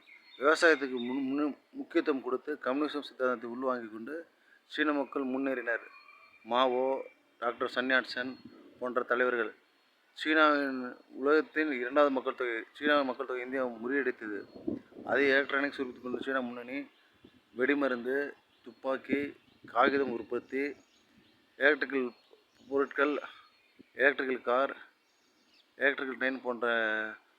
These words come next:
தொழில்நுட்பத்தில் முன்னணி வகித்த நாடு சீனா. சீனா பொருளாதாரத்தில் மிகப்பெரிய வலிமை வாய்ந்த நாடு. உலகத்தில் அமெரிக்காவுக்கு அடுத்தபடியாக இரண்டாவது சீ-, சீனா மிகப்பெரிய பொருளாதாரத்தில்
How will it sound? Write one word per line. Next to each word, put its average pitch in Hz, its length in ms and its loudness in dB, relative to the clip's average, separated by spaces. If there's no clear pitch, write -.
தொழில்நுட்பத்தில் 139 600 2
முன்னணி 139 340 -2
வகித்த 123 320 -4
நாடு 123 240 -6
சீனா. 120 320 -6
சீனா 147 260 -2
பொருளாதாரத்தில் 139 720 0
மிகப்பெரிய 139 480 -4
வலிமை 131 300 -2
வாய்ந்த 123 240 -4
நாடு. 110 300 -4
உலகத்தில் 151 640 0
அமெரிக்காவுக்கு 139 680 4
அடுத்தபடியாக 127 540 2
இரண்டாவது 131 460 0
சீ-, 139 240 -8
சீனா 147 340 0
மிகப்பெரிய 135 400 2
பொருளாதாரத்தில் 143 840 4